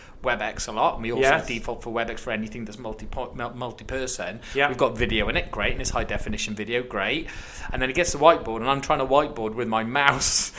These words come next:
Speaker 1: <laughs> i-, in that, and I find, and I really struggle with that
Speaker 2: Mm-hmm.
Speaker 1: because of the,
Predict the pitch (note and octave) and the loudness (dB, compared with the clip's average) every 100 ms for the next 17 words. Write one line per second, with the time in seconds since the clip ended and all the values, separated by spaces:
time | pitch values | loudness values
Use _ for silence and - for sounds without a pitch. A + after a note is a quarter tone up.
0 | D3+ D3+ - - - D#3 - D3 D#3+ D3 | -6 -6 -8 -12 -10 -6 -2 2 4 4
1 | C3 C3+ D3 C#3 C3+ C#3+ C#3 C#3+ C#3 C3+ | 2 2 0 0 0 -2 0 -2 -2 -4
2 | C3+ - - - A#3+ A3+ A#2 F#2 F2 - | -6 -14 -12 -2 0 2 0 -2 -6 -8
3 | - C#3+ C#3 C3 C3 C3+ B2+ B2+ | -4 -2 0 2 2 0 0 -2